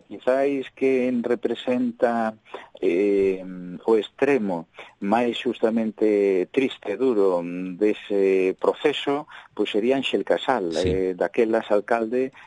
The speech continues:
Speaker 1: eh, de Santiago de Compostela, militante activo do Partido Galeguista, do nacionalismo galego de altura, que diante das novas que a finais do dezasete de xullo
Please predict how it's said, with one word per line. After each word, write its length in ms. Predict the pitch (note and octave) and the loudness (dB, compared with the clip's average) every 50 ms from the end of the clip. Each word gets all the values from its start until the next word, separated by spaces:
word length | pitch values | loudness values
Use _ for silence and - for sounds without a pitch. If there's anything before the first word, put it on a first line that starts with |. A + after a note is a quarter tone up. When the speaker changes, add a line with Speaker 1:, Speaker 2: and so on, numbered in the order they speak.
| - - | -6 -4
Speaker 1:
eh, 360 | - F#2+ G2 G2 F#2+ F#2+ F#2 F2+ | -2 0 2 2 2 0 0 0
de 60 | G2 F#2 | -2 -2
Santiago 400 | - G#2 F#2+ F2 A#2 B2 A#2 G#2+ | -2 -4 -2 0 2 2 2 2
de 80 | G2+ - | 0 -2
Compostela, 640 | G2 F2+ - - E2+ - - C#3+ C3+ A2+ F2+ E2+ | -4 -6 -6 -6 -8 -4 0 0 2 2 2 0
militante 760 | E2 E2 E2+ E2+ F2+ F#2 F2+ F#2+ - - A#2+ A2+ G#2+ G#2 - G#2 | 0 -4 -6 -6 -6 -4 -4 -4 -2 0 0 0 0 2 2 0
activo 440 | G2+ - _ B2 A#2 G2+ G2+ G2 | 0 0 _ 0 2 2 4 2
do 80 | G2 F#2 | 2 2
Partido 320 | - G2 G2+ - G#2 G2+ | 2 0 0 2 0 0
Galeguista, 560 | F#2+ G2 G2 A2 C3 D#3 C#3+ - - - C3+ B2 | 0 0 -2 -2 -2 -4 -6 -4 -2 0 0 2
do 80 | G#2+ | 2
nacionalismo 560 | F2+ F2 - - - G2 F#2+ F#2+ F#2 F#2+ F#2+ | -2 -4 -6 -8 -8 -8 -8 -8 -8 -6 -4
galego 240 | F#2+ F#2 F#2 F#2 G2 | -2 -2 0 0 0
de 80 | F#2 G#2 | 0 0
altura, 480 | A2 G#2 - - C#3+ C3+ C3+ C#3 D3 - - - - - - _ - | 0 0 -2 -2 0 0 0 0 -2 -6 -14 -18 -18 -18 -20 _ -2
que 200 | - A2 G#2 G2 | 0 2 2 4
diante 880 | G2+ G2 G2+ G#2 G2+ G2+ G2 - - - G#2+ G#2 G#2 G#2 G#2 G2+ G2+ | 4 2 2 2 -2 -4 -8 -4 0 2 2 4 4 4 4 4 2
das 240 | G2 G2+ G2 G2+ - | 2 2 0 0 -2
novas 480 | A#2+ B2+ C3 A#2+ G2 F#2+ F#2 F2 - - | -2 0 0 2 2 0 0 -2 -4 -8
que 640 | - - G2+ G2 F#2+ G2 F#2+ F#2+ F#2 F#2 F#2+ F#2 | -2 0 2 2 4 2 2 2 2 2 2 0
a 80 | F#2 F2+ | 0 -2
finais 400 | - - G2+ G#2+ B2+ B2+ A2+ G2+ | -4 -4 -2 0 2 2 2 2
do 160 | G2+ G2+ G2 | 2 2 2
dezasete 520 | F#2+ - - F#2 - - G#2+ - - G#2 F#2 | 2 2 0 -2 0 -2 -2 0 0 -2 -2
de 120 | G2+ F#2+ | -2 -4
xullo 480 | - - D3 C3 G#2 G2+ F#2+ E2+ - | -4 -2 -2 0 0 0 0 -2 -2